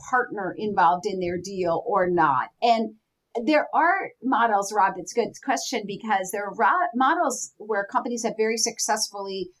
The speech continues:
put their thumb on the scale pro channel and actually advantage channel engaged compensation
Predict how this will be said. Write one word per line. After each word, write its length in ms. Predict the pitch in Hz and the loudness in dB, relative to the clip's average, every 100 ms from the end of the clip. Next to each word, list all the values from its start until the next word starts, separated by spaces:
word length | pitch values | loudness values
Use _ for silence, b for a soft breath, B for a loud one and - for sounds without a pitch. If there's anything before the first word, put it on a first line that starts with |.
| _ | _
put 140 | 302 294 | -6 0
their 180 | 233 - | -2 0
thumb 180 | 233 247 | 0 0
on 120 | 214 | -2
the 80 | 202 | -4
scale 320 | - 214 202 | -2 -2 -2
pro 240 | - 339 | -2 -4
channel 500 | 403 - 123 117 107 - b | -4 -6 -4 -4 -6 -8 b
and 100 | 196 | -2
actually 380 | 226 233 240 214 | 0 0 -4 -6
advantage 720 | 202 233 277 311 269 170 - | -2 0 2 0 -2 -6 -8
channel 540 | - 220 214 214 208 - _ _ _ 226 | -10 -6 -2 0 -2 -4 _ _ _ -2
engaged 600 | 226 214 196 190 - 240 | 0 2 0 -2 -6 -2
compensation 960 | 233 - 185 220 208 190 175 202 180 | -2 -2 -2 -2 -2 -4 -4 -4 -4